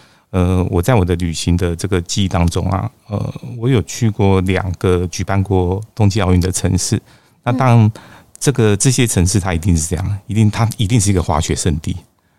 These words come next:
Speaker 1: 对，不管它是在欧洲或者美洲或者在亚洲，它一定是一个滑雪胜地。
Speaker 2: 因为要比赛滑雪。
Speaker 1: 对，没错，没错。所以它，你想想看，它如果是一个滑雪胜地，就一定有它这种很漂亮的这个自然的美景这样子。
Speaker 2: 嗯。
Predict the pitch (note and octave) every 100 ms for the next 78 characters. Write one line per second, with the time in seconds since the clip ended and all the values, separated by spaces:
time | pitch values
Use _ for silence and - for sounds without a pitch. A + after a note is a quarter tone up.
0 | _ _ _ - F2+ G2+ A2+ F2+ F#2+ G2
1 | F#2 F2+ F2+ F2 E2 F2 E2+ E2 F2 F2
2 | D#2+ - A2 A#2+ - G2 E2+ E2+ E2+ F2+
3 | G2+ E2+ F#2 A#2 G#2 G2+ F#2+ F2 - E2
4 | - - F2+ F2 F#2 - - B3 C4 C4+
5 | B3 G#3 G#3 G3+ G3+ G3+ G3 - - -
6 | - G#2+ F#2 F2+ E2+ - F#2 E2+ D#2+ G2+
7 | F2 E2 - - - C#3+ C#3+ D#3+ D#3 -
8 | - - C#3 D3 C3+ A#2 C#3+ C#3 G2 A2+
9 | G#2 - G2 F2+ G2 F2 F2+ E2 F#2 F#2+
10 | F#2+ A#2+ G#2 F2+ E2+ - - - G#2 G2+
11 | - G2+ F2+ F#2 F#2 F#2 - A2 F#2+ F2
12 | F2 E2+ - F#2 E2+ E2 E2 D#2+ D#2+ -
13 | - F2+ F#2 - B2 - - C4+